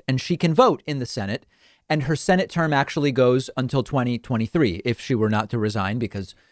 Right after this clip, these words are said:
she's going to be V P. At some point between now and January twentieth, Kamala Harris will resign, and that will clear the seat for California Governor Gavin Newsom to select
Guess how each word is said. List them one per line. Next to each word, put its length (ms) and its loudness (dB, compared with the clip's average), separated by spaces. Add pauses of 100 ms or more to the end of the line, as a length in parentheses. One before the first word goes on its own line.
(140)
she's 200 -4
going 180 -2
to 60 -2
be 160 -2
V 240 -4
P. 260 2 (840)
At 120 2
some 280 2
point 320 -2 (400)
between 340 -2
now 220 0
and 120 0
January 640 2
twentieth, 580 -2 (520)
Kamala 340 4
Harris 300 4
will 200 4
resign, 540 0 (380)
and 160 2
that 160 4
will 100 2
clear 320 2
the 100 0
seat 460 -4
for 140 -6
California 600 0
Governor 360 0
Gavin 320 0
Newsom 420 -2
to 120 -6
select 420 0